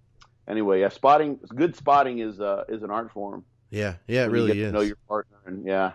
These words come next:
Speaker 1: and how much to push them and how they fail. So anyway, we got any more questions that popped up on the
Speaker 2: Uh, nope, none, none there
Speaker 1: No?
Speaker 2: today. Yeah, that's about all we
Speaker 1: Okay.
Speaker 2: had, and we're about an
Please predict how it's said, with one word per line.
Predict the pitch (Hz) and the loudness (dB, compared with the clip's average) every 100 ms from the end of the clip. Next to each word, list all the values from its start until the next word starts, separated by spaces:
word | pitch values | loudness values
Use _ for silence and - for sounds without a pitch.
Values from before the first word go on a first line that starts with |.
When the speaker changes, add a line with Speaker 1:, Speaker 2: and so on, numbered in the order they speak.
| - | -6
Speaker 1:
and | 92 95 | -8 0
how | 107 | 2
much | 107 - | 2 -2
to | 98 | -4
push | 104 - | -4 -2
them | 98 95 95 | -2 -4 -6
and | 95 98 | -4 0
how | 107 | 2
they | 104 | 2
fail. | 104 104 98 95 101 _ _ _ _ _ _ _ | 2 2 2 2 -2 _ _ _ _ _ _ _
So | 95 90 87 - _ _ _ _ _ _ _ _ _ | 0 2 0 -4 _ _ _ _ _ _ _ _ _
anyway, | 95 98 90 90 | -6 -2 0 2
we | 131 | 4
got | 160 | 6
any | 160 | 6
more | 160 | 4
questions | - 151 - 160 | 4 2 0 -10
that | - | -6
popped | 151 151 175 | -6 -4 -4
up | 170 | -6
on | 143 135 | -6 -4
the | |
Speaker 2:
Uh, | 131 139 139 131 | 2 2 4 2
nope, | 135 214 - | 2 0 0
none, | 160 170 175 | -4 -2 -6
none | 123 139 170 | -6 -6 -4
there | 160 180 | -2 -2
Speaker 1:
No? | 170 | -4
Speaker 2:
today. | - 156 170 110 98 | -6 -6 -6 -8 -8
Yeah, | 135 104 | -10 -8
that's | 127 - | -10 -12
about | 127 120 | -10 -6
all | 123 117 | -6 -6
we | |
Speaker 1:
Okay. | 120 135 | -6 -4
Speaker 2:
had, | 143 127 110 | -2 -4 -6
and | 107 101 | -10 -6
we're | 127 185 185 | -4 0 -2
about | 113 139 147 135 | -2 -2 0 -2
an | 120 | -6